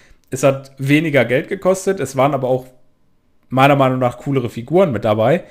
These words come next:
Und jetzt haben wir dieses, ja, wir haben einen neuen Thanos, also mit einem neuen Kopf, aber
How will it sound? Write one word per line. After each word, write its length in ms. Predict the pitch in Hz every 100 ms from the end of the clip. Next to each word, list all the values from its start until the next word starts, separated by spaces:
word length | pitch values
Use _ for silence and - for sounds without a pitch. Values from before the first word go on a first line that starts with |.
| - _ _ _ _ _
Und 160 | 139 131
jetzt 240 | 143 -
haben 180 | 139 151
wir 80 | 139
dieses, 600 | 135 139 131 - - - _ -
ja, 280 | 127 123 120
wir 120 | 123
haben 260 | 131 123 120
einen 220 | 120 117
neuen 240 | 110 113
Thanos, 480 | - 127 156 147 -
also 180 | - 117
mit 120 | 120
einem 160 | 120 110
neuen 300 | 110 113 113
Kopf, 380 | 143 160 - _
aber 540 | 123 127 123 120 135